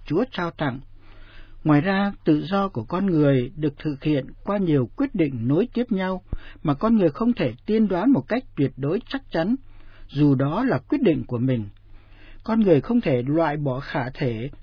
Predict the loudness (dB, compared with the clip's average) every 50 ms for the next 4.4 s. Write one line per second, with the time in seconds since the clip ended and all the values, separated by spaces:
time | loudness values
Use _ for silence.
0 | -20 -20 -14 -6 -4 -2 0 0 -2 -2 -2 -4 -6 -4 -2 0 2 2 2 2
1 | -2 -8 -20 -20 -18 -20 -14 -4 0 4 4 6 6 6 4 4 2 -2 -2 0
2 | 0 0 0 0 0 -2 0 0 0 -2 -4 -8 -16 -20 -16 -4 2 6 6 6
3 | 6 4 2 2 2 2 2 2 2 2 2 2 2 0 0 -2 -2 -4 -4 -2
4 | -2 -2 -2 0 -2 -4 -4 -6